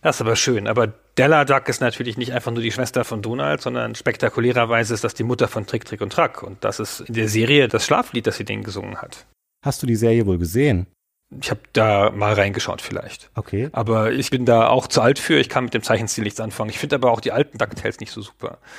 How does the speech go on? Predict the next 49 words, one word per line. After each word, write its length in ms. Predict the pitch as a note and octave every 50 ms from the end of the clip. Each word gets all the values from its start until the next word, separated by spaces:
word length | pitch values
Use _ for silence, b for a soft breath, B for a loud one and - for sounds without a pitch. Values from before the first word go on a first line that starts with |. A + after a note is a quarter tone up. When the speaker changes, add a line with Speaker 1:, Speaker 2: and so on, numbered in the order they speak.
| B B B B B
Speaker 1:
Ich 80 | -
hab 60 | C3
mich 120 | C3+ A#2 C#3+
immer 140 | E3 F#3 F#3+
gefragt, 540 | F#3 - - D#3 D3 F#3 - - - - -
jetzt 300 | - - C#3+ D3+ - -
mal 80 | C#3 B2+
ehrlich, 320 | A2+ C3 D3+ F3+ F#3+ -
DuckTales, 580 | - B2+ - - - E3+ F3 G3 A#3 - - - B B B B B B B B _
was 220 | - D3 D#3+ -
ist 160 | - F#3+ F3 -
falsch 320 | - F3 D#3+ E3 - -
mit 120 | D3 C#3+
den 120 | C#3+ C3 B2+
Menschen, 500 | B2+ A#2+ A#2+ - - E3 G#3 B3+ B3 - -
dass 180 | C#3 C3+ -
sie 240 | - C#3+ C3+ C3 B2+
da 320 | B2+ C3 C3 C3 B2+ B2+
eine 200 | C3 C#3 C#3 C3+
Figur 360 | - - C3 A#2+ C#3 E3+ F#3+ F3+
wie 80 | D3
Donald 340 | A#2 C3+ C3+ C3+ B2 A#2 -
Duck 220 | D3 E3+ - -
haben, 200 | B2 A2+ A#2 B2
ist 120 | A2+ - -
ja 120 | A2+ G#2
wohl 80 | A2 G#2+
die 80 | A2+
beste 360 | G2+ G2+ - C#3+ D3+ - D3+ C#3+
Figur 320 | - D3+ C3+ C3+ C3+ C3
im 80 | B2+ B2
gesamten 340 | A#2 G#2+ B2 A#2+ - G#2
Universum, 680 | B2 B2 A#2+ A2 G#2+ A2+ C3+ D3 - A#2+ B2 E3 A3 A3+ B B B B B B B
und 140 | C#3+ B2 -
sie 60 | B2
dann 160 | B2 B2+ C3
für 140 | - - G#2
DuckTales 500 | A#2 B2 - - - - D3 C#3 - -
da 160 | - G2+ F#2+
rausnehmen, 680 | E2+ - F#2 G2 C3 C3+ - - - F3 F#3 F#3+ F3+ -
für 160 | - C3+ A#2+
diesen 320 | C3 B2+ A#2+ A#2 G#2+ A2 - _ _ _ _ _ _ _ _ _
Deppen-Piloten 880 | B2+ A#2 - - F3 E3 D3+ - _ - B2+ A2 A2+ B2+ C3+ - E3+ D#3+
da, 220 | D#3+ D#3 D#3+ D3+
wie 100 | C3+ A2+
heißt 180 | A#2 C3 C3+ -
der 120 | D#3+ D#3
noch? 280 | D#3+ E3+ F3 - - - B B B B
Speaker 2:
Quack. 480 | - - - A#2 G#2 - - - -